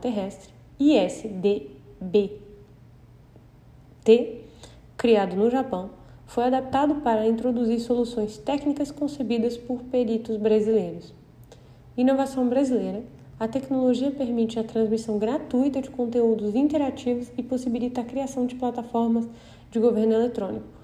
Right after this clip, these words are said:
o que atende a necessidades específicas dos países de, em desenvolvimento.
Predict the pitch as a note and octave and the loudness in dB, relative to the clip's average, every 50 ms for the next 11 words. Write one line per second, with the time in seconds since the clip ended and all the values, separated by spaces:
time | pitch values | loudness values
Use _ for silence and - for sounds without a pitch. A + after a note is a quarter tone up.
0 | - - - - - - - A3 A#3 - C4 C4 C4+ C#4 D4 D4 D4+ C4+ C#4 B3+ | -20 -20 -20 -20 -20 -16 -14 -8 -4 -2 -2 -2 0 0 2 2 4 2 2 0
1 | - C4 B3 B3+ B3+ G#3+ G#3 G3+ G#3 G#3 G3 G#3 G#3 G3 A3+ B3 B3 - C#4 C4 | 0 -2 -4 -2 -4 -2 0 0 0 -2 -2 -4 -4 -4 -4 -4 -2 -4 -4 -4
2 | C4 - - A3+ A#3 - - A#3+ A3+ G#3+ A3+ A3+ - - A#3 A3 A3+ A3 A3+ A3+ | -4 -4 -6 -6 -6 -4 -2 -2 -2 -2 -4 -6 -6 -2 0 2 2 2 2 2
3 | A3+ A#3+ A#3 A3+ A#3 A#3 A#3 A3+ A3+ - B3 A3+ A3+ A3+ A#3 A3+ A#3 A3 A3+ A3+ | 2 4 4 4 4 4 4 2 0 0 0 2 4 4 6 6 6 6 6 4
4 | G3+ A3 G#3+ A3 A#3 A3 F3 E3 E3 - - | 4 4 4 4 2 2 0 -2 -6 -12 -18